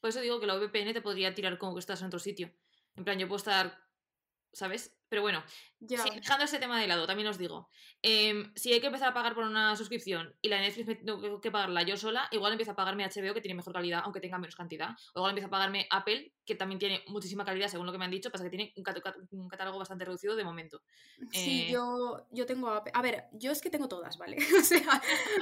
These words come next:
Speaker 2: yo tengo todo. Tengo <laughs> Amazon Prime, menos Filming, tengo Amazon Prime, em, H B O,
Speaker 1: Ujú.
Speaker 2: Disney Plus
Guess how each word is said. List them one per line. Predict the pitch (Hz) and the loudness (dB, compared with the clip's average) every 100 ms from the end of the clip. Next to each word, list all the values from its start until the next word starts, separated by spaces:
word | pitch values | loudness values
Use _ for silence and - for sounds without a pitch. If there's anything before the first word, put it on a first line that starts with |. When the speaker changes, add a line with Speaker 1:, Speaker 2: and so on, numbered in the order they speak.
| - | 4
Speaker 2:
yo | 370 | 4
tengo | 415 269 | 4 2
todo. | 190 180 - - | -4 -4 -6 0
Tengo | 247 240 233 | 2 4 4
<laughs> | 262 | 4
Amazon | 277 302 320 302 262 | 4 4 6 2 0
Prime, | 254 247 277 240 | -2 -2 -2 -4
menos | 220 220 | -6 -8
Filming, | 240 254 294 330 | -8 -2 0 0
tengo | 233 214 | -2 -6
Amazon | 214 240 262 233 | -6 -6 -6 -6
Prime, | 233 233 285 330 339 - _ _ | -4 -4 -2 -4 -6 -18 _ _
em, | 240 247 233 220 214 202 202 - - | -2 2 2 0 -6 -6 -8 -8 -8
H | 226 254 | -4 -2
B | 240 214 | 0 2
O, | 214 269 294 _ - | 2 -2 -6 _ -10
Speaker 1:
Ujú. | 214 | -6
Speaker 2:
Disney | 226 226 220 | -6 -6 -6
Plus | 208 220 302 381 - | 0 2 2 -2 -8